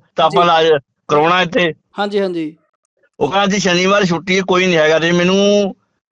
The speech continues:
Speaker 1: ਉਹ ਤੇ ਜਿਹੜਾ ਕਾਰਡ ਬਣਿਆ ਹੋਇਆ ਸੀਗਾ, ਉਹਦੇ ਕੋਲ ਲਿਖਿਆ ਹੋਇਆ ਸੀਗਾ ਜਿਹੜਾ ਹੈਲਪਲਾਈਨ ਨੰਬਰ
Speaker 2: ਹੈਲਪਲਾਈਨ
Speaker 1: ਇੱਕ ਸੌ ਚਾਰ।
Speaker 2: ਠੀਕ ਹੈ ਜੀ, ਠੀਕ ਹੈ ਜੀ।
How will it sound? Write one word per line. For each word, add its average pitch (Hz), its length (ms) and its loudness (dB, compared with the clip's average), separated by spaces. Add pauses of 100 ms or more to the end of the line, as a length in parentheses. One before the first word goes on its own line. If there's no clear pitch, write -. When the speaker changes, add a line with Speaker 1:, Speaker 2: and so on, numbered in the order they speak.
(120)
Speaker 1:
ਉਹ 196 120 0
ਤੇ 202 120 -2
ਜਿਹੜਾ 208 240 2
ਕਾਰਡ 185 300 2
ਬਣਿਆ 185 300 2
ਹੋਇਆ 180 140 2
ਸੀਗਾ, 185 240 0
ਉਹਦੇ 202 140 0
ਕੋਲ 180 580 0
ਲਿਖਿਆ 170 300 -2
ਹੋਇਆ 170 180 2
ਸੀਗਾ 170 180 -2
ਜਿਹੜਾ 185 460 0
ਹੈਲਪਲਾਈਨ 165 420 0
ਨੰਬਰ 151 300 0
Speaker 2:
ਹੈਲਪਲਾਈਨ 117 360 -2
Speaker 1:
ਇੱਕ - 100 -6
ਸੌ 202 120 2
ਚਾਰ। 147 360 0
Speaker 2:
ਠੀਕ 190 100 -2
ਹੈ 185 40 -6
ਜੀ, 165 200 -8
ਠੀਕ 196 180 -4
ਹੈ 190 60 0
ਜੀ। 156 280 -4